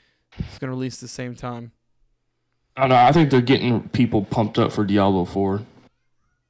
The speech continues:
Speaker 1: Hey, Diablo four
Speaker 2: Hey,
Speaker 1: was
Speaker 2: let's,
Speaker 1: fun.
Speaker 2: let's, let's remake number two.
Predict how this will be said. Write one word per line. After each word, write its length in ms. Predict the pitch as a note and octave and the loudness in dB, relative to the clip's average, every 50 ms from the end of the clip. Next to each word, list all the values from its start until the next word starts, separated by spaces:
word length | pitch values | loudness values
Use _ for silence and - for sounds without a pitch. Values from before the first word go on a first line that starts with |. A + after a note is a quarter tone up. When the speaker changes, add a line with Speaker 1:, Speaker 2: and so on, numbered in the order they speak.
| _ _ _ _ _ _ _ _ _ _ _ | _ _ _ _ _ _ _ _ _ _ _
Speaker 1:
Hey, 140 | - C3 C3 | -18 -16 -12
Diablo 220 | B2+ C3 C#3 D3 C#3+ | -10 -8 -8 -10 -8
four 120 | - A#2+ | -8 -8
Speaker 2:
Hey, 60 | A2 | -4
Speaker 1:
was 160 | G#2+ A2+ G#2+ | -4 -4 -4
Speaker 2:
let's, 160 | A#2 A#2+ A#2+ B2 | -4 -8 -10 -6
Speaker 1:
fun. 80 | A#2+ | -2
Speaker 2:
let's, 340 | B2 B2 B2+ B2 - - - | 0 2 2 0 -2 -2 0
let's 180 | C3 C3 B2+ - | 0 0 2 2
remake 360 | C#3 C3+ C3 C3 C3 B2+ - | 2 2 4 4 2 2 2
number 240 | C#3 C3 B2+ B2 B2+ | 2 2 2 2 0
two. 400 | B2 - - A#2+ A#2 A#2 A#2 A#2 | 0 2 4 4 4 4 2 0